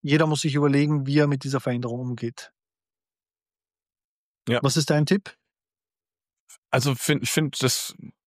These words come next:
Speaker 2: sehr gut, was du gesagt hast. Also ich würde auch jetzt, ähm, dazu raten, also, ähm, optimistisch zu bleiben. Also eine positive Grundeinstellung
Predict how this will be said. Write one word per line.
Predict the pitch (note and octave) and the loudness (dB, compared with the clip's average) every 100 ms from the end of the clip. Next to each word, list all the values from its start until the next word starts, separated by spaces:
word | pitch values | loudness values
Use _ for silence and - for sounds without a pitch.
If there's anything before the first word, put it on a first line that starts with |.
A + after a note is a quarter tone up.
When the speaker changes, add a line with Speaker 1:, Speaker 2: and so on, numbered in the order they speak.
| _ | _
Speaker 2:
sehr | - B2+ | 0 2
gut, | C3+ E3+ | 4 4
was | C3 - | 2 2
du | B2+ | 2
gesagt | A#2+ G#2+ A2+ - | 2 2 2 0
hast. | C3 - | -2 0
Also | G#2 G#2 | 0 0
ich | A2+ - | -2 0
würde | G#2+ G#2+ | 2 2
auch | F#2 A#2+ | 2 2
jetzt, | A2+ - - - | 0 -4 -6 -4
ähm, | G#2+ G#2 G2+ D2 F#2+ | 0 0 0 -2 -2
dazu | G#2+ - | -2 0
raten, | G#2+ F#2 G2 - B2+ | 0 2 0 0 0
also, | G2+ G2+ G#2 - | 0 0 -2 -2
ähm, | - G#2+ G#2 G#2+ | 0 2 2 2
optimistisch | A2+ - G#2+ A2+ - - C3 - | 0 0 2 2 0 -2 -2 -4
zu | - G2+ | -4 0
bleiben. | A2 F2 G#2+ D#3+ | 2 2 2 2
Also | B2+ G#2+ | 0 0
eine | G#2+ | -2
positive | G2 B2+ A#2+ G#2+ A#2+ | -2 -2 -2 0 -2
Grundeinstellung | G2 C3 D3 B2 A2+ A#2 B2 B2 | 0 0 0 -2 0 0 0 0